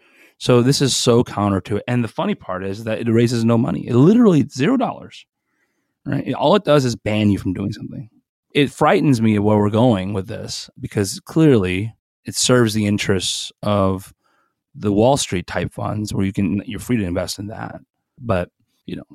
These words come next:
I, I think it's a, a dangerous place to be. But thankfully, thankfully, the bill is kind of not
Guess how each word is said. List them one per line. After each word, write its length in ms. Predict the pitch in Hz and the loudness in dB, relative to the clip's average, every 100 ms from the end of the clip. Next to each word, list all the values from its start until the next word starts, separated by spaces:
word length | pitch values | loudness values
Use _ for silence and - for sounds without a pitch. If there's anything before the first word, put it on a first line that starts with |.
| - | -8
I, 60 | |
I 300 | 98 - 120 | -8 -8 -8
think 180 | 110 123 | -2 -2
it's 160 | 101 - | -2 -8
a, 340 | 92 85 82 _ | -14 -14 -16 _
a 80 | 101 | -12
dangerous 480 | 101 110 107 98 | -4 -2 -2 -4
place 300 | - 104 95 | -4 -4 -4
to 80 | - | -6
be. 200 | 98 117 | -4 -2
But 200 | 131 95 - | -2 -4 -8
thankfully, 680 | - 120 120 - 135 190 185 | -8 -6 -6 -4 -2 -2 -6
thankfully, 500 | - 110 104 - 135 | -6 -4 -4 -2 0
the 120 | 135 113 | 0 -2
bill 240 | 104 104 | 0 0
is 140 | 98 | 0
kind 300 | - - 104 | -4 -4 0
of 240 | 104 98 - | 0 -2 -6
not 340 | 104 95 104 | -4 -4 -6